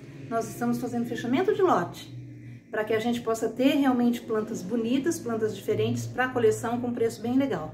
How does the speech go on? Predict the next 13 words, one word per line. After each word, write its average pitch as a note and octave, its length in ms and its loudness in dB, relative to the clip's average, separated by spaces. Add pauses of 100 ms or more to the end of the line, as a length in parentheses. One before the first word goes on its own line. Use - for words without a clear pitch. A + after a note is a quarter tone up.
(240)
tá - 60 -20
bom? G#4 360 2 (800)
Gente, C#4+ 360 4
então D4 140 -4
era F#4 240 2
isso, F#4 400 6 (260)
tá? D4 360 2
Sa-, B3+ 340 0
estava A#3 320 -2
com - 100 -16
saudade G3+ 460 -4
de F#3+ 80 -6
vocês. B3 880 4